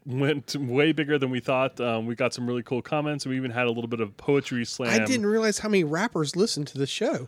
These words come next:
Speaker 1: I know, it's really amazing. Um, what you gotta do is you, you gotta pl-, uh, do some beatboxing while you read the comments, but, uh, you guys should go check 'em out if you hadn't read.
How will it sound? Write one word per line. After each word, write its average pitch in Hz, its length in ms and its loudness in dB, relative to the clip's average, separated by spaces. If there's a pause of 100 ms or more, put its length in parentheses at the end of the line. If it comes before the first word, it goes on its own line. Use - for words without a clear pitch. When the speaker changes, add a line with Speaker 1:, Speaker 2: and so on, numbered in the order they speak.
Speaker 1:
I 127 160 8
know, 156 220 4
it's 120 160 2
really 151 200 2
amazing. 135 380 0
Um, 113 160 2
what 131 160 2
you - 60 -14
gotta 139 140 2
do 135 100 2
is 120 100 -2
you, 123 200 -2
you 123 200 -8
gotta 127 220 0
pl-, 120 160 -6
uh, 110 240 0
do 120 180 -10
some 120 160 -6
beatboxing 123 600 -2
while 113 140 0
you 110 120 -2
read 117 160 -2
the 113 60 -12
comments, 113 420 -6
but, 104 320 -6
uh, 107 80 -2
you 107 180 -4
guys 110 120 -4
should 113 120 -14
go 113 80 -2
check - 180 -8
'em 120 120 -4
out 113 100 0
if 110 100 -6
you 120 60 -8
hadn't 113 300 -4
read. 120 340 -2